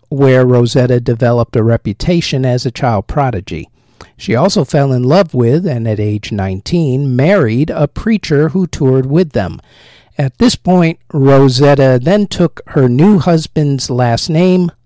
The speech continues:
Thorpe, changed the vowel, and made that her stage name that we all know her by now, Sister Rosetta Tharpe. At the age of twenty-three,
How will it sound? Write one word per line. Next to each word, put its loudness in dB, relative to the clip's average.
Thorpe, 0
changed -2
the 0
vowel, 2
and 2
made 2
that 2
her -2
stage 0
name 0
that 2
we 2
all 4
know 2
her 0
by 2
now, 2
Sister 0
Rosetta 4
Tharpe. 0
At 0
the 4
age 4
of 4
twenty-three, 0